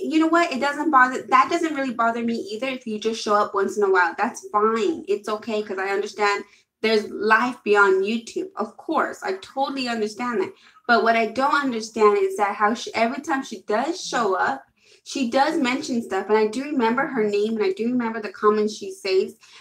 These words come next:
Like, she's always telling me that I could do better, I could do this, I could do that, which, okay, yes, I understand that, but I'm not gonna do those things that other people are doing unless I like it, unless I wanna try something like that if I, if I truly want to.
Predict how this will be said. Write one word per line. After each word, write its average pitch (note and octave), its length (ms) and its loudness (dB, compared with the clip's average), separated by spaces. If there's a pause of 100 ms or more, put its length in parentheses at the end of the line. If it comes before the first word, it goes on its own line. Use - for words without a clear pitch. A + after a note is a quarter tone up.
Like, A#3 120 0
she's A#3+ 200 -4
always B3 240 -2
telling A#3 320 0
me A#3 100 0
that F#3+ 160 -2
I - 20 -8
could G#3+ 140 -2
do F#3+ 240 2
better, B3+ 280 0
I A#3+ 120 -8
could F#4+ 140 -6
do E3+ 200 -6
this, C#4 300 -8
I A3+ 60 -12
could F#3+ 140 -10
do G3 100 0
that, A#3+ 220 -2 (240)
which, C4 240 -2 (400)
okay, A#3+ 340 0
yes, A3+ 360 0
I G#3+ 120 0
understand A#3 500 -2
that, - 220 -4
but G#3 100 0
I'm G#3+ 160 6
not A#3 240 4
gonna C4+ 240 -2
do A#3 320 -4
those G#3+ 300 -2
things A3 240 0
that - 220 -8
other G#3 260 4
people G3 300 -6
are F#3+ 120 2
doing B3+ 400 -4
unless A#3 680 2
I G3 280 0
like G#3 320 -4
it, - 160 -6 (400)
unless A#3 500 2
I B3 120 0
wanna A#3 340 2
try A3+ 280 -4
something A3 600 4
like B3 360 0
that - 220 -2
if B3 140 -4
I, G3+ 300 2 (320)
if A3 220 0
I A#3+ 220 4
truly G3+ 360 2
want F#3 340 2
to. - 240 -10